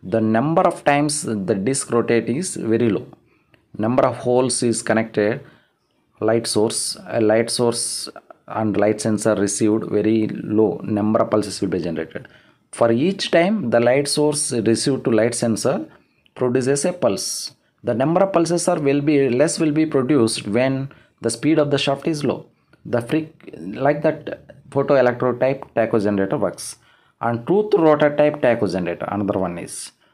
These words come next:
tooth rotor type tacho generator. It is similar to encoder, encoder. Whatever be the speed, if you want to measure, for that shaft we connected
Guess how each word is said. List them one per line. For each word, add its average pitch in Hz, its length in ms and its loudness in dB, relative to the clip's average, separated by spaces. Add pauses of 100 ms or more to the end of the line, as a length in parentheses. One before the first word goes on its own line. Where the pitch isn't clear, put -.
(280)
tooth 165 340 0
rotor 127 560 2
type 147 260 -2
tacho 104 320 0
generator. 87 440 -8 (520)
It - 240 -4
is 156 120 0
similar 170 280 2
to 180 120 0
encoder, 139 720 2 (360)
encoder. 113 580 -2 (520)
Whatever 120 560 2
be 147 120 0
the 151 100 -2
speed, 135 340 -2
if 117 120 -2
you 117 80 0
want 117 200 2
to 117 60 0
measure, 107 480 0 (1040)
for 117 160 0
that 117 440 -2
shaft 120 460 2
we 110 160 0
connected 117 720 -2